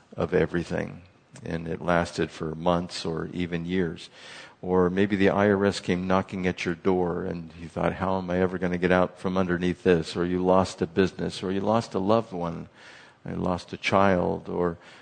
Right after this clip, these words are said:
a parent, something like that, and the grief was just excruciating. And so we don't fix our eyes on that 'cause we know that that is temporary. We fix our eyes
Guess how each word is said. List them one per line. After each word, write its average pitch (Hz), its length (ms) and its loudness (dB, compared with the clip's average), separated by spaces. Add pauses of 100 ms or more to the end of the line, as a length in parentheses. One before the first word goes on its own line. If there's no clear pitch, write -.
(120)
a 87 100 -4
parent, 107 520 0
something 95 480 -4
like 92 220 -2
that, 98 260 2
and 85 140 -8
the 82 80 -2
grief 95 420 0
was 87 220 -6
just - 320 -2
excruciating. 90 960 -2 (460)
And 101 240 -8
so 98 400 -2
we 104 140 -2
don't 117 260 4
fix - 320 0
our 110 100 2
eyes 107 240 4
on 104 140 0
that 101 260 4
'cause 98 200 -2
we 95 100 -4
know 92 180 0
that 90 220 -2
that 87 160 2
is 87 160 -4
temporary. 85 600 -4
We 82 160 -6
fix - 360 -4
our 92 200 0
eyes 80 440 -2